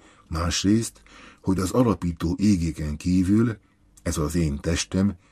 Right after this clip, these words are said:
ezt cselekedjétek az én emlékezetemre”, amelyek az alapításra emlékeznek. Igen lényeges a Szentlélek lehívása, az epiklézis, mert a Teremtő Lélek erejében történik a kereszten meghalt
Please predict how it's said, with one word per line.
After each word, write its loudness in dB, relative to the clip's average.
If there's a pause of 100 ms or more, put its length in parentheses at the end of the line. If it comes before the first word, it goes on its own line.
ezt -2
cselekedjétek -2
az -4
én 2
emlékezetemre”, 0 (460)
amelyek 4
az 0
alapításra 0
emlékeznek. -2 (720)
Igen 4
lényeges 0
a -4
Szentlélek 2
lehívása, 0
az -6
epiklézis, -2 (420)
mert 2
a 2
Teremtő 2
Lélek 2
erejében 2
történik 0
a -6
kereszten 0
meghalt 0